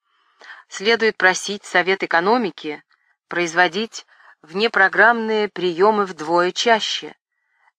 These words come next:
Но это станет возможным не раньше года после затрат на посылку «Лебедя». Теперь мы знаем, что звездолёт на Железной Звезде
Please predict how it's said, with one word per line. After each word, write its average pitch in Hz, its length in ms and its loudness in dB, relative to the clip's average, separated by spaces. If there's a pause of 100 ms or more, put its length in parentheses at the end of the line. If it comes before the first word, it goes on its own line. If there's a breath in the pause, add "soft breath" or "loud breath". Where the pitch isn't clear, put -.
Но 151 120 -12
это 196 220 -4
станет 226 380 2
возможным 220 560 2
не 190 80 -2
раньше 208 360 2
года 175 480 0 (360 loud breath)
после 175 260 -6
затрат 156 480 0
на 180 80 -8
посылку 190 540 -4
«Лебедя». 143 560 -6 (800)
Теперь 247 340 0
мы 269 140 0
знаем, 208 380 2
что 190 200 -6
звездолёт 175 640 0
на 165 100 -8
Железной 156 480 -4
Звезде 139 640 -6